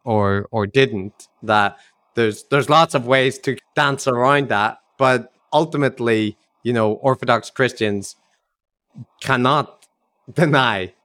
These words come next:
that that occurred. And so, yeah, it's interesting to see that dance. And, like, to give an example, that, you know, Pageau is, like, pretty fundamentalist Christian to my perspective, but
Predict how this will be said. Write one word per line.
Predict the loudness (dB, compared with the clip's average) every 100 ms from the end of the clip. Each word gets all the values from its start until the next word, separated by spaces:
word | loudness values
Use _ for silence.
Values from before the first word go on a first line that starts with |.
| -6
that | -4 2
that | 2 0 -6 _ -6
occurred. | -4 0 0 0 -2 -8 -8
And | -4 -4
so, | -2 0 0 0 -2 -6 -16 _ -20 -16
yeah, | -2 2 4 2 -2
it's | 0 -2
interesting | -2 -4 -2 0 0 -2 -6
to | -6 -8
see | -4 -2 -2
that | -2 -4 -2
dance. | 0 0 0
And, | -2 -2 -10 -2
like, | -2 -2 -6
to |
give | -4 -2 0
an | -2 -2
example, | -4 -2 0 0 -2 -4 -4 _ _
that, | -4 -4 _ -6
you | -2
know, | 0
Pageau | 0 0 2 4 4 4 4
is, | 0 -2
like, | -2 -2 -6 -6
pretty | -4 -2
fundamentalist | -2 -2 0 -2 -2 -4 -4 -4 -4 -6 -14 _ _ _ _ -4
Christian | -2 -2 -2 -4 -4
to | -6
my | -2 0 -2 -6 -6
perspective, | -6 -4 -2 -4 -4 -10 -8 0
but | 2 2 -2